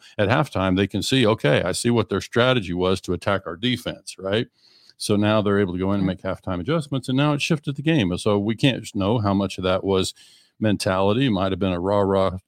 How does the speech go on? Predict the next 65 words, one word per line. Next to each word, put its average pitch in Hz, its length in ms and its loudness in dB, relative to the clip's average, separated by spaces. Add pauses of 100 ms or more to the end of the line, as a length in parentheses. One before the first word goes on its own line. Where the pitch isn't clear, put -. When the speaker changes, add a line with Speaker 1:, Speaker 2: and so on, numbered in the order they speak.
(140)
Speaker 1:
speech - 400 -2
from 95 180 -2
the 87 80 -2
coach 101 360 0
at 90 80 -8
halftime. 101 640 -2 (420)
Um, 92 240 0
probably 98 320 -2
was 110 180 0
both, 107 480 0
but 95 140 -6
certainly 113 280 0
there's 90 200 -4
some 90 100 -10
strategy 101 400 -2
involved. 87 300 -6
And 143 80 0
I - 40 -2
think 175 180 -6
what 113 160 -2
our, 123 260 0 (600)
our 160 100 6
subject 127 380 0
today, 110 480 2
I 123 60 0
went 170 160 0
back 135 220 2
and 101 220 0 (340)
kinda 123 260 2
Speaker 2:
Mm-hmm. 98 200 -4
Speaker 1:
revisit 113 540 2
an 98 120 2
article 98 360 2
Speaker 2:
I'm 85 80 0
Speaker 1:
that 90 80 0
I 90 60 0
Speaker 2:
gonna, 90 100 0
Speaker 1:
wrote 95 180 2
in 92 40 -4
Speaker 2:
I'm 87 40 -8
gonna - 20 -12
Speaker 1:
twenty 95 300 -2
twelve. 85 440 -6
Speaker 2:
put 156 100 -12
it 147 100 -12
up 131 160 -10 (140)
there. 117 420 -8
Um, 123 220 -2
Speaker 1:
Okay. 92 100 -4
Speaker 2:
so 127 160 0
for - 160 -2
all 156 160 4
of 147 100 -2
you 143 200 -2
that 135 160 -4
are 131 120 -6
watching 131 440 -6
on 123 100 -2
any 120 220 -2
of 117 100 -4
the 117 220 -4
social, 120 640 -6
um, 107 260 -2
I 107 120 -4
just 117 260 -6